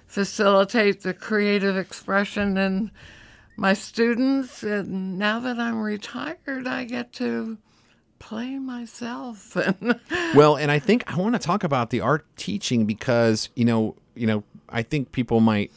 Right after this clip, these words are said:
Speaker 2: a lot of times people, we have a lot of, like, scad professors and things that'll come in here. They're a, a teacher on one hand, and then they'll come in and they're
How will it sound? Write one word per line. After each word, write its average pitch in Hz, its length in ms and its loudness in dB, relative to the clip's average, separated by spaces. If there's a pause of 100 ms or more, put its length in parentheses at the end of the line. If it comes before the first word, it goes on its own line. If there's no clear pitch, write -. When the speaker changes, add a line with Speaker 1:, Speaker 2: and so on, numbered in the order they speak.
Speaker 2:
a 110 60 0
lot 113 140 0
of 110 60 -4
times 107 240 0
people, 101 200 -8
we 110 160 0
have 113 140 0
a 98 60 -2
lot 92 220 0
of, 85 120 -6
like, 85 200 -6
scad 107 480 -4
professors 101 840 0
and 90 140 -4
things 90 160 -6
that'll 82 160 -6
come 87 200 -6
in 85 120 -4
here. 87 180 -2
They're 82 200 -2 (380)
a, 92 220 -6
a 98 120 -6 (120)
teacher 123 400 -4
on 101 160 0
one 101 140 -2
hand, 101 260 -2
and 92 120 -2
then 90 120 -2
they'll 87 100 -4
come 92 260 -4
in 87 100 -4
and 85 120 -2
they're 82 300 -4